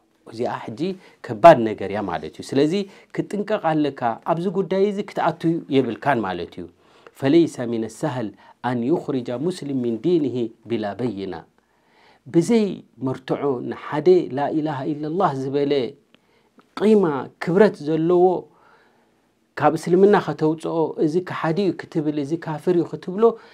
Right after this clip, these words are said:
كبيد نجاري بزي مرتعو تزاربو نجار. ولهذا كان ذلك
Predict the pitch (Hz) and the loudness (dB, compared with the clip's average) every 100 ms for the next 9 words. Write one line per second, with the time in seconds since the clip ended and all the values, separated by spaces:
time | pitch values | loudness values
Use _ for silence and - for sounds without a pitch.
0 | _ - 156 135 147 165 135 131 139 135 | _ -8 -4 -2 0 0 2 0 0 0
1 | 175 123 113 139 117 110 - - - 95 | -2 -2 -2 0 -2 -4 -10 -14 -14 -14
2 | 98 98 92 92 92 87 95 87 _ _ | -10 -8 -8 -8 -10 -10 -10 -10 _ _
3 | _ _ 117 120 127 165 151 139 - _ | _ _ -2 0 2 2 2 0 -4 _
4 | _ - 165 170 151 139 - _ _ _ | _ -4 0 2 2 -2 -10 _ _ _
5 | _ _ 156 156 143 135 | _ _ 4 4 2 -2